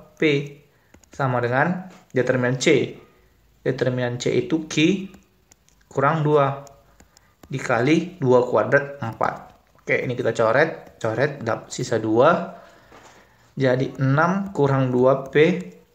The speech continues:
sama dengan dua Q dikurang empat. Maka dua Q ditambah dua P sama dengan sepuluh. Berarti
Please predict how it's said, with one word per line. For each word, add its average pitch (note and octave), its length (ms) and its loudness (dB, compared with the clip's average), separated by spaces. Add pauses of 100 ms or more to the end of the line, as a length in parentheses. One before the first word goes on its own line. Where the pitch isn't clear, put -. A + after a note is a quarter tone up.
(200)
sama C3 400 0
dengan E3 480 0 (400)
dua A#2+ 400 4
Q F#3 480 0 (240)
dikurang B2 680 -2
empat. - 460 -2 (880)
Maka D#3 540 0 (500)
dua A#2+ 480 0
Q D#3+ 400 2
ditambah A2 560 0
dua A2+ 300 2
P C#3+ 400 0
sama A#2 340 -2
dengan D3 480 -4
sepuluh. - 640 0
Berarti F3 560 2